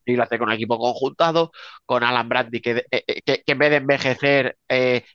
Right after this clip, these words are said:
pierde años con el tiempo, o sea, cada vez está mejor,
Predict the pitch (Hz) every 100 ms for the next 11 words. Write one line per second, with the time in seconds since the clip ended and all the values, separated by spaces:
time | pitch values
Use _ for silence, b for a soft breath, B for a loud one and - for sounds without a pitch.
0 | _ - 160 147 139 156 156 165 156 123
1 | 123 123 175 160 170 156 120 117 127 123
2 | 123 120 113 180 170 175